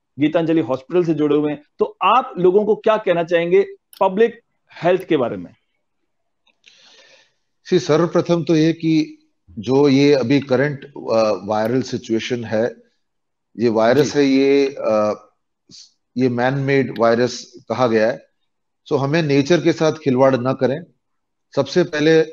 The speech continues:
Speaker 2: हर एक व्यक्ति को विश्व भर में जो सबक लेना है वो ये कि चाहे वो साइंटिस्ट हैं, चाहे रिसर्चर्स हैं, चाहे आम आदमी
Speaker 1: जी।
Speaker 2: हैं, चाहे politicians हैं या global citizens को ये देखना है कि do not play with the nature,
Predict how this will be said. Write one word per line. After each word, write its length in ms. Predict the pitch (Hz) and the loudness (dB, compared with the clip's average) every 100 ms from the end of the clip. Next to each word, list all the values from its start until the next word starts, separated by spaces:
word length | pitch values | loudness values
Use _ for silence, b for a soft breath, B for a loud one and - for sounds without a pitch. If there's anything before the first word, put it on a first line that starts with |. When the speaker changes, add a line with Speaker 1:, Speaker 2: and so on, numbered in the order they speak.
| - - | -14 -4
Speaker 2:
हर 140 | 131 | 0
एक 140 | 185 139 | 2 2
व्यक्ति 300 | 139 - 123 | -2 -2 -6
को 200 | 113 104 | -4 -2
विश्व 420 | 135 - 156 151 - - - | -2 -2 -2 -2 -2 -12 -10
भर 180 | 123 147 | -2 -2
में 340 | 123 113 113 - - _ _ _ _ 131 | -2 -6 -8 -12 -20 _ _ _ _ -8
जो 60 | |
सबक 340 | 127 123 143 135 | -4 -2 0 0
लेना 220 | 131 131 | 0 2
है 60 | |
वो 180 | 131 127 | 2 2
ये 200 | 117 135 | 4 2
कि 140 | 139 135 | 0 -2
चाहे 200 | 131 131 | 0 0
वो 120 | 127 | 0
साइंटिस्ट 680 | - 113 117 143 135 - 127 | -4 -6 -2 -2 -2 -10 -8
हैं, 260 | 127 131 | -4 -4
चाहे 300 | 113 117 110 | -2 0 0
रिसर्चर्स 600 | 104 - 143 - 143 127 | -2 0 -2 0 -4 -4
हैं, 220 | 131 131 - _ _ _ _ _ - | -6 -8 -12 _ _ _ _ _ 0
चाहे 340 | 117 120 117 - 117 | 4 6 4 2 0
आम 220 | 151 151 | 2 2
आदमी 340 | 127 110 123 | 0 0 -2
Speaker 1:
जी। 60 | 135 | -2
Speaker 2:
हैं, 200 | 127 120 | -2 -4
चाहे 200 | 123 107 | -2 -2
politicians 720 | - 113 117 127 - 135 - | -2 -2 -2 -6 -6 -10 -8
हैं 220 | 127 127 | -8 -8
या 600 | 113 117 123 123 113 80 _ _ _ _ b b b b - | -4 2 4 4 2 -2 _ _ _ _ b b b b -8
global 360 | 107 170 190 220 | 2 4 4 4
citizens 440 | 196 180 170 180 | 2 2 2 -2
को 100 | - | 2
ये 60 | 175 | 2
देखना 280 | 139 143 156 | 2 0 0
है 120 | 156 | 2
कि 240 | 165 127 | 0 2
do 140 | 139 165 | 2 2
not 260 | 190 196 | 2 0
play 400 | 156 - 165 170 | -2 0 4 4
with 200 | 156 139 | 2 0
the 60 | 151 | 0
nature, 400 | 127 110 - | 0 -4 -6